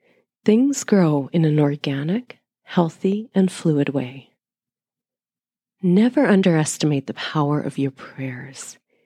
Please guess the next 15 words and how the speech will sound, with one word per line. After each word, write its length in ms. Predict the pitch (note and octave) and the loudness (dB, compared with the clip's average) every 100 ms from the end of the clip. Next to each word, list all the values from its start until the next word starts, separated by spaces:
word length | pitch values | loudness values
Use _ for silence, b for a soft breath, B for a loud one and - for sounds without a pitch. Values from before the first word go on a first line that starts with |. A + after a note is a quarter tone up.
| _ _ _ | _ _ _
They 380 | D#3 E3+ F#3 G#3 | 2 6 6 6
are 160 | G3+ G#3+ | 4 4
your 180 | G#3+ G3+ | 4 4
magic 640 | D#3 C#3 C#3 C#3 D3+ - | 2 2 0 -2 -6 -6
wand. 640 | D#3 E3 E3 B2+ C3 C#3 - _ _ _ _ _ _ | -4 -2 -2 -6 -10 -18 -20 _ _ _ _ _ _
Prayers 560 | F3+ E3 E3+ G3 G#3+ | 0 2 4 2 2
are 100 | B3+ | 2
words, 720 | A#3 D#3+ B2+ C3+ E3 - - - _ _ _ | 2 0 -2 -4 -8 -12 -12 -12 _ _ _
and 200 | A#3+ G#3+ | 2 2
words 380 | D3 C3+ C3+ - | 2 0 -2 -2
are 120 | D3 | 0
energy. 640 | C#3 C3 C3 - - - _ _ _ _ _ _ - | 0 -2 -4 -6 -10 -10 _ _ _ _ _ _ -2
Where 140 | D3 | 2
energy 420 | D3 E3+ F#3+ B3 | 4 4 2 0
goes, 640 | A3+ A3+ A#3 D#4 E4+ - | 2 2 2 0 -4 -8